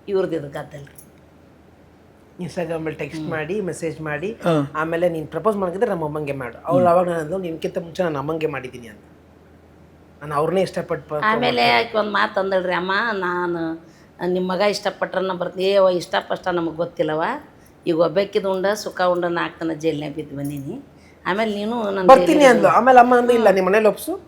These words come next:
Speaker 2: ಮದುವೆ ಮಾಡ್ಕೊ."
Speaker 1: ಬರ್ತೀನಿ ಅಂದಳ್ರಿ. ಆಮೇಲೆ ನಾ ಹಂಗೆ ಕರ್ಕೊಂಬರಕ್ಕೆ ಇಷ್ಟ ಇಲ್ಲವ, ನನ್ ಗಂಡ
Speaker 3: ಹ್ಮ್.
Speaker 1: ಎರಡು ವರ್ಷ ಹೋಗ್ಯಾನ, ಈಗ ಒಂದ್ ವರ್ಷ ಆತ ಅವ್ರು ಕರ್ಕೊಂಬಂದಿವಿ ಅಂದಿದ್ದಕ್ಕೆ ಆ ಹುಡುಗಿ ಅವ್ರ ಅಮ್ಮನ ಒಪ್ಪಿಸಿ, ನಮ್ಮನ್ನ
Speaker 2: ಪಾಪ
Speaker 1: ಒಪ್ಪಿಸಿ,
Speaker 2: ಅವರು ಎಲ್ಲ ಒಪ್ಕೊಂಡು
Speaker 1: ಹ್ಮ್.
Speaker 2: ಮುಂದೆ ನಿಂತು ಇಲ್ಲೇ
Speaker 1: ಮುಂದೆ ನಿಂತು ಮದುವೆ ಮಾಡ್ಬೇಕಂದಾಗ ನಿಮ್ಮಂಗೆ ಒಬ್ಬ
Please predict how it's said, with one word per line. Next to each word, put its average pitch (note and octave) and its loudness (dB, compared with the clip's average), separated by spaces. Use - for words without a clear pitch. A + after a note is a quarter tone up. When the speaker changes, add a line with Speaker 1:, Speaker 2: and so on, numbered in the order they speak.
Speaker 2:
ಮದುವೆ F#3 2
ಮಾಡ್ಕೊ." - -10
Speaker 1:
ಬರ್ತೀನಿ G#3+ 0
ಅಂದಳ್ರಿ. G3+ 0
ಆಮೇಲೆ G3+ -2
ನಾ G3+ 4
ಹಂಗೆ G3 -4
ಕರ್ಕೊಂಬರಕ್ಕೆ F3+ -4
ಇಷ್ಟ E3 -12
ಇಲ್ಲವ, E3 -2
ನನ್ F#3 -4
ಗಂಡ E3 -2
Speaker 3:
ಹ್ಮ್. A2+ -6
Speaker 1:
ಎರಡು F3 2
ವರ್ಷ E3 -2
ಹೋಗ್ಯಾನ, D#3+ 0
ಈಗ E3 0
ಒಂದ್ D#3 -4
ವರ್ಷ D3 -8
ಆತ D3+ -10
ಅವ್ರು - -12
ಕರ್ಕೊಂಬಂದಿವಿ D3 -10
ಅಂದಿದ್ದಕ್ಕೆ D#3 -8
ಆ D3+ -8
ಹುಡುಗಿ D#3 -12
ಅವ್ರ D3+ -6
ಅಮ್ಮನ D#3+ -8
ಒಪ್ಪಿಸಿ, D3 -14
ನಮ್ಮನ್ನ D3+ -8
Speaker 2:
ಪಾಪ D#3+ -10
Speaker 1:
ಒಪ್ಪಿಸಿ, - -8
Speaker 2:
ಅವರು D#3 -2
ಎಲ್ಲ D3+ -6
ಒಪ್ಕೊಂಡು D#3 -6
Speaker 1:
ಹ್ಮ್. - -16
Speaker 2:
ಮುಂದೆ D#3+ -8
ನಿಂತು D#3 -6
ಇಲ್ಲೇ D3+ 0
Speaker 1:
ಮುಂದೆ G3+ 2
ನಿಂತು F#3+ -2
ಮದುವೆ F3+ 0
ಮಾಡ್ಬೇಕಂದಾಗ F3+ 0
ನಿಮ್ಮಂಗೆ E3+ -4
ಒಬ್ಬ E3 -4